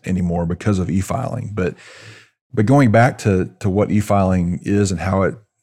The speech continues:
fits with automated certificates of service, you know, every Texas lawyer who files court documents knows what e-filing is and, and by now knows how to use it. And now it's, uh, it's rolled out in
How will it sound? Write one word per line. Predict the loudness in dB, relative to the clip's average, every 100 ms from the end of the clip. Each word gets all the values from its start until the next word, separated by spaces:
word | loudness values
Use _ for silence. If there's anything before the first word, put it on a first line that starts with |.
| -10
fits | 0 0 0 -6
with | -4 -4 -4
automated | -2 0 -2 -4
certificates | -6 -6 -6 -10
of | -8
service, | -4 -2 -2 -4 -6 -10 _ _ _ _ -8
you | -2
know, |
every | 2 2
Texas | 2 0 0 -4 -2
lawyer | 0 0 0
who | -2 -2
files | -2 -2 -4
court | -6 -4
documents | -2 -4 -6 -8 -6 -4
knows | -2 -2 -4 -8 -12 -18 _ -8
what | -2 -2
e-filing | -2 -2 -2 -2
is | -2 -2 -4
and, | -4 -6
and | -4 -2
by | 0
now | 0 2 0 0 -4 -12 -20 -20 _ -2
knows | 4 4 4
how | 4
to | 4
use | 4 2 2
it. | 0 -4 -2
And | -2
now | 2 2 4 2
it's, | 0 -4 -4 -8 -10 -12 -8
uh, | -4 -4 -4
it's | -6 -2
rolled | 0 2
out | 2 2 0
in | -4 -2 -2 -2